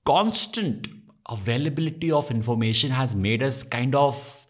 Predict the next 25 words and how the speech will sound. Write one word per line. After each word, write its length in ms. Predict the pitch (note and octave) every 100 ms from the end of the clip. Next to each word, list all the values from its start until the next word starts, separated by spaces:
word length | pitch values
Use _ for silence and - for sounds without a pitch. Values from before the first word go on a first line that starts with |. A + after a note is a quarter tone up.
| _ _ _ - _ _ -
I 120 | A2+
would 180 | G#2 G#2
say, 540 | A2+ A2+ A2+ G#2+ - - - - -
information 680 | A#2+ B2 C#3 B2 B2+ - B2
addicts. 580 | E2+ E2 - - - - _ _ _ _ _ _ _
Now, 680 | F2+ F#2 F2 E2 D#2+ D#2+ - D#2+ - _ _ - F2
you 100 | F#2+
might 180 | A2+ A#2+
be 100 | C3
saying 320 | B2+ B2+ A2+
that, 360 | G2+ F#2+ F#2 F2
"No, 100 | A#2+
no, 80 |
no, 100 | G3+
no, 80 | G3
no, 240 | F#3+ E3+ - - -
I 800 | F#2 A2 C#3+ F3+ F#3+ F#3+ F3+ F3
am 720 | B2 C3+ C#3 C3+ C3 B2 A2
not 240 | G2+ B2 G3
an 60 |
information 500 | D#3+ C3 D3 C#3+ E3
addict, 280 | D3 B2 -
Devas. 360 | A2 D#3+ F3+ -
I 140 | A2+ B2+
am 160 | E3